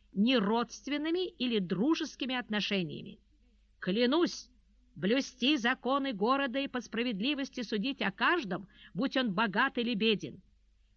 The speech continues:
Клянусь не оглашать того, что не подлежит оглашению, и особливо хранить в тайне то, что мне будет тайно доверено, и да поможет мне Бог.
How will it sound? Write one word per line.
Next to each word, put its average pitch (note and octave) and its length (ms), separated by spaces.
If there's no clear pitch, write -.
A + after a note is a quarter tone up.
Клянусь A3+ 720
не G3 140
оглашать A#3 680
того, A#3 320
что - 220
не A#3 100
подлежит G#3+ 540
оглашению, G#3 760
и A3+ 120
особливо B3+ 680
хранить A#3+ 420
в - 100
тайне C4+ 580
то, E4+ 220
что D#4 240
мне C#4+ 220
будет C4+ 300
тайно A3+ 460
доверено, F#3 680
и G#3 140
да E3 180
поможет A3 800
мне A#3+ 360
Бог. E3+ 500